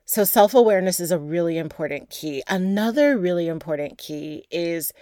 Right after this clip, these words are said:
being willing to be on to yourself, meaning you don't let yourself off the hook,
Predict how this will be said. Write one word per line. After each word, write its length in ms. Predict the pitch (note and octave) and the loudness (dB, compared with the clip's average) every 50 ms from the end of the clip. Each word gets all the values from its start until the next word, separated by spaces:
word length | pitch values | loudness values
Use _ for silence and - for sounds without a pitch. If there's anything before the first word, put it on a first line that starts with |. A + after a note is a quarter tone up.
| - - - - _ _ - - E3 | -20 -20 -20 -20 _ _ -16 -10 -4
being 400 | F#3+ A#3 B3 C4 C#4 D4 C#4 G3+ | 0 2 2 4 4 2 2 2
willing 500 | F3+ F#3+ F#3 F3+ F#3+ G#3 G#3+ A3+ A#3 F#3 | 2 2 2 2 2 2 2 0 0 -2
to 440 | - - - - G3+ G3+ G3 G3 F3 | -4 -8 -6 -6 -4 -4 -4 -4 -6
be 380 | D3+ D#3+ F3+ F#3 F#3 F#3+ F3+ - _ _ - | -8 -8 -6 -6 -4 -4 -6 -8 _ _ -2
on 400 | E3+ E3+ D#3+ D#3+ E3 E3 E3+ E3+ | 0 0 0 0 -2 -2 -4 -6
to 200 | - - E3 D#3 | -8 -8 -8 -6
yourself, 880 | D#3 D3+ D3+ D3 C#3 C#3 - - - - - - - - - - - _ _ _ _ _ _ _ _ _ _ _ _ _ _ _ _ - - | -6 -4 -4 -4 -4 -6 -6 -8 -8 -8 -10 -12 -14 -18 -20 -20 -20 _ _ _ _ _ _ _ _ _ _ _ _ _ _ _ _ -6 -2
meaning 480 | G3 G3+ G#3+ A3+ A3+ A3 G3+ F#3 F#3 | 0 2 4 4 4 2 2 0 -2
you 180 | E3 F3+ A3 A#3+ | -2 0 2 4
don't 380 | B3 C#4+ F4 C#4 F3+ G3 F3+ | 6 6 4 4 2 -2 0
let 240 | F3 F#3 F3 E3 - | 0 2 2 2 0
yourself 640 | F#3+ G3+ G3 F3+ - - - F3+ E3+ E3+ F3 - - - _ - | 2 0 0 0 -2 -2 -2 0 0 0 -2 -4 -8 -18 _ -4
off 340 | D#3 D3+ D#3+ F3 - - F#3 | -2 -2 -2 -2 -4 -6 -4
the 140 | E3 D3 | -4 -4
hook, 600 | D3+ - - - D#3+ C3 D#3 C#4 - - - - | -4 -6 -6 -4 -2 0 0 -2 -4 -6 -20 -20